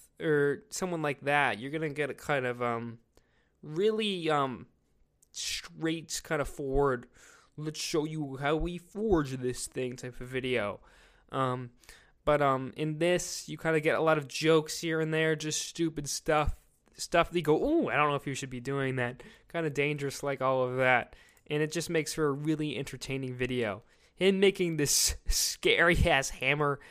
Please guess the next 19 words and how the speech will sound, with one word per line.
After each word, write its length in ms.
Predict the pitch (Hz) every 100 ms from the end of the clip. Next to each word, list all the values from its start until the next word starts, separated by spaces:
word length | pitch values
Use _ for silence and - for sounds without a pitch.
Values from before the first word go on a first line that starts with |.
| - -
that 120 | 135
shoots 500 | - - - 180 -
nails 420 | 156 123 127 147 143
when 100 | 143
you 100 | 131
hit 160 | 156
something 320 | 151 143 143
with 200 | 139 135
it 140 | 135 - - - -
was 120 | 175
utterly 380 | - 226 196 160
terrifying, 760 | - 143 160 160 170 165 160
and 120 | 147 147
in 140 | 160
many 140 | 175
questions 380 | 170 170 151 160
you 60 | 143
go, 100 | 139
"Whoa, 400 | 135 214 151